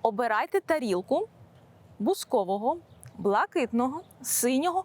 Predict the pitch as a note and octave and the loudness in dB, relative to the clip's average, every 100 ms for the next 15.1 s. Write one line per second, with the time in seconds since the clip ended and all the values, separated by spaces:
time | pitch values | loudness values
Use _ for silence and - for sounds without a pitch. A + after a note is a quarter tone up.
0 | - - G#3 - B3 G#3+ B3+ C#4+ D4 - | -6 -4 -4 0 0 0 -2 -6 -6 -2
1 | A#3+ A#3 A3+ - - - - - B3+ C4+ | 0 0 0 -4 -8 -20 -10 -2 0 2
2 | C4+ G#3+ F#3+ D4 - D#4 B3 A3+ G#3+ A#3 | 2 2 2 0 0 0 4 4 4 2
3 | - F4+ - B3 B3+ - - - - - | 2 0 2 0 0 -2 -2 -4 -14 -20
4 | - - - - - E4+ G4+ C#4+ C4+ D#4 | -20 -20 -20 -20 -6 2 2 2 2 2
5 | F4 - F4+ G4+ - - - - - - | 0 0 0 0 -8 -20 -20 -20 -20 -4
6 | - F4+ F#4 A4+ D4 B3+ A3 G3 G3 G#3+ | 0 0 2 2 2 2 4 4 2 2
7 | C4+ D#4+ - - - - - - - E4+ | 0 -2 -16 -20 -20 -20 -20 -4 -2 0
8 | - D4+ G4 F#4+ B3+ F#3+ F#3+ C#4 G#4 - | 0 -2 2 0 2 -2 0 -2 -2 -8
9 | - - - - - B3+ A#3 A3+ - A3+ | -20 -20 -20 -20 -4 -2 0 -2 0 2
10 | G#3+ E4+ - F#4 - C#4 A#3 F3+ D3+ - | 2 0 -2 -2 0 0 2 2 -2 -2
11 | G#3 G#3 B3+ A3+ F#3+ - E3 C#3+ - - | -2 -2 -4 0 -2 -4 -8 -8 -8 -12
12 | - G3+ - G#3+ G#3 G#3 G#3+ A3+ A3+ G3+ | -4 -4 0 0 0 0 -2 -2 -2 0
13 | F#3+ F3+ - A#3+ G4+ - - - E4+ D4+ | -2 -4 0 0 0 -6 -16 -2 0 0
14 | E4 - C#4 C4+ G3+ B3 D#3+ - - - | 0 -2 0 0 0 0 0 -4 -6 -8